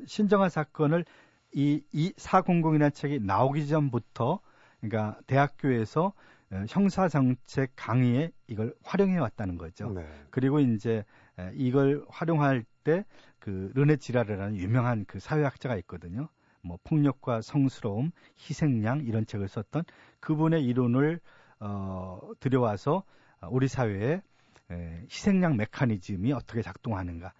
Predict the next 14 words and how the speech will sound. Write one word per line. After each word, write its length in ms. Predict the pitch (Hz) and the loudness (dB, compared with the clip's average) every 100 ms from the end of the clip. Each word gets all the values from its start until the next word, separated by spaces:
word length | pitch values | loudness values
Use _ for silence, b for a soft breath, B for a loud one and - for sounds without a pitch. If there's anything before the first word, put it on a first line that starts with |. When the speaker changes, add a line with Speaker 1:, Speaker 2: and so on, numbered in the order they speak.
| - | -6
Speaker 2:
네. 100 | 110 | 0
Speaker 1:
이런 140 | 127 | 0
것을 240 | 117 113 107 | 0 -4 -8
보았다는 500 | - 107 - 98 85 | -6 -6 -6 -8 -8
거죠. 320 | 87 - 95 _ B B B - | -12 -16 -18 _ B B B -4
그리고 200 | 147 147 | 0 2
이제 120 | 131 | 4
르네 260 | 120 143 143 | 4 6 4
지라르를 420 | - 139 127 123 | 2 2 2 0
통해서 420 | - 123 113 131 | 2 0 0 -2
얘기하는 460 | 113 107 110 101 95 | -2 -2 -4 -2 -4
게 200 | 127 98 b b b b - | -6 -8 b b b b -2
우리가 640 | 143 151 151 151 135 139 | 2 4 4 2 2 0
욕망이 720 | 131 143 160 170 131 120 135 | 4 4 6 6 6 2 0